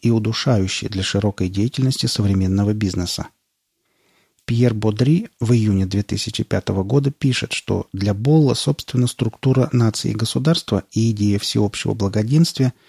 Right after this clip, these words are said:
выступали в качестве основных препятствий на пути любой попытки свободно разграбить планету,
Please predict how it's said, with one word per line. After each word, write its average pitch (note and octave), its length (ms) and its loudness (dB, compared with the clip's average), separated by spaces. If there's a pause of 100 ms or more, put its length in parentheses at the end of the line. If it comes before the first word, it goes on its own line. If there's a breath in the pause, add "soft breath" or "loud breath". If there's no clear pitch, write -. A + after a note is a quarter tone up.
(200 soft breath)
выступали E3+ 520 2
в - 80 -2
качестве C3+ 500 -2
основных A#2 500 2
препятствий G#2 680 -2
на G#2+ 160 2
пути A#2 300 -2
любой A#2 340 2
попытки C#3+ 640 -2 (180 soft breath)
свободно C3 560 2
разграбить G2+ 540 -2
планету, G2 500 -2